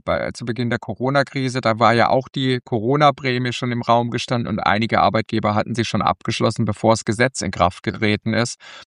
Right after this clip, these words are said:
Und dann hat die Finanzverwaltung ja gesagt, nee, also auf dieser Grundlage, die ist vor der Gesetzesbe-, äh,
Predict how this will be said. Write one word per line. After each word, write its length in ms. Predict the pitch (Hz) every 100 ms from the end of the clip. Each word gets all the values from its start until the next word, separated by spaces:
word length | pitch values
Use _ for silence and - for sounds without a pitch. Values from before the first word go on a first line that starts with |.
| _
Und 120 | 127
dann 120 | 107 107
hat 120 | 110
die 60 |
Finanzverwaltung 600 | - 110 107 - 110 110
ja 80 | 110
gesagt, 320 | 101 113 104
nee, 180 | 110 95
also 220 | - 87
auf 140 | 69 -
dieser 280 | 113 110 143
Grundlage, 540 | - 135 127 135 127
die 140 | 120
ist 160 | - -
vor 480 | - - 120 110 123
der 100 | 131
Gesetzesbe-, 720 | 131 139 135 - 131 - -
äh, 280 | - 110 -